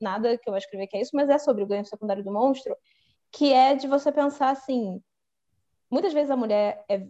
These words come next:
é, tipo, tem uma relação da mulher e monstro, por várias questões, de que, tipo, o monstro, ele é o que tá fora do que é o comum, e ele muitas vezes, por existir, e por ser o outro, e não ser o, o comum ou o padrão, ele mostra que essa supremacia do comum, ela é questionável,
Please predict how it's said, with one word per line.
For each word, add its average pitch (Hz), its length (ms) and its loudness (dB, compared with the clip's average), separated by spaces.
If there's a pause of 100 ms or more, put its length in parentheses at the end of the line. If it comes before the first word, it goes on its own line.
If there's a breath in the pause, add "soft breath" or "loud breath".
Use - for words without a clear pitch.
(140)
é, - 180 -6
tipo, - 220 -16
tem 240 120 2
uma 240 80 2
relação 233 360 0
da 233 80 0
mulher 214 280 4
e 240 60 0
monstro, 196 520 -4
por 254 120 -4
várias 254 340 2
questões, 196 500 -4
de 196 120 -6
que, 214 200 -6
tipo, - 220 0
o 226 40 4
monstro, 226 600 2
ele 208 260 4
é 208 160 6
o 220 100 2
que 254 200 -8
tá 233 180 -4 (160)
fora 240 420 4 (520)
do 220 120 -2
que - 160 0
é 240 60 4
o 240 80 2
comum, 240 580 0 (120)
e 233 140 -2
ele 226 180 2
muitas 277 400 -2
vezes, 226 260 -2
por 294 240 -2
existir, 247 800 -2
e 214 40 -12
por 208 140 -12
ser 220 160 -2
o 190 80 -4
outro, 226 500 -2
e 180 40 -6
não 202 180 -6
ser 202 220 -6
o, 180 160 -4
o 202 160 -8
comum 214 260 0
ou 196 60 0
o - 60 -6
padrão, 233 340 -2 (340 loud breath)
ele 262 160 4
mostra 262 560 2
que 226 180 -4
essa 214 220 0
supremacia 254 960 -2
do 214 100 0
comum, 233 600 -2
ela 247 220 2
é 247 120 0
questionável, 226 800 -6